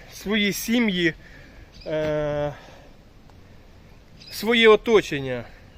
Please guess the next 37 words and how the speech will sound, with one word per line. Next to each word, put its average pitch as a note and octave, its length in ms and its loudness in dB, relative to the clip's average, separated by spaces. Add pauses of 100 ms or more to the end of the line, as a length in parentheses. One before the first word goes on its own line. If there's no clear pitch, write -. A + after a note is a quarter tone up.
(180)
Тому A#3 360 4
що A#3 180 0
всіх - 320 -2
остальних B3 480 0 (340)
ви G#3 120 4
не G#3+ 140 2
спасете G#3+ 480 0
точно. D#3 460 -2 (840)
А G3 160 4
всіх A#3 280 0
остальних, B3+ 420 4
кого A3+ 260 6
ви G#3+ 120 2
будете A3 360 0
намагатись A3 640 2
спасти, C4 800 2 (260)
вони G#3 320 0
не A3 120 2
факт, G#3+ 320 0
що, F#3+ 280 0 (680)
е, F3 280 -2
з D#3+ 40 -4
розумінням A3+ 540 2
до G#3+ 100 4
вас A3+ 240 2
віднесуться. G3+ 480 -4
Я G3+ 200 4
не A#3+ 120 0
кажу A#3 260 2
про G#3+ 160 0
позицію, G3+ 600 0
до E3 120 4
якої E3+ 360 2
ви E3 140 0
там D3+ 220 2
зараз D3+ 280 4
там, C3+ 200 -8